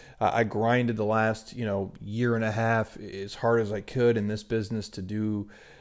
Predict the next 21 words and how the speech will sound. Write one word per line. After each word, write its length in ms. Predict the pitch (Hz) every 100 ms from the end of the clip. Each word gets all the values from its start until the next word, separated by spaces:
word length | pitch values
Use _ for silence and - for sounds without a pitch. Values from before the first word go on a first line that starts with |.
| -
uh, 300 | 104 101 98
the 140 | 95 101
things 280 | - 107
that 80 | 104
it's 140 | 101 -
been 200 | 107 95
doing, 480 | 110 120 113 101
uh, 200 | 95 95 95
and 160 | 101
to 80 | -
pay 160 | - 117
off 220 | 107 -
our 100 | 101
house, 560 | 110 107 104 98 - - - - -
you 80 | -
know, 280 | 104 101 101
a, 400 | - - - 113
a 20 |
month 340 | 120 113 113 -
before 440 | 104 - 104 98
this, 280 | 95 98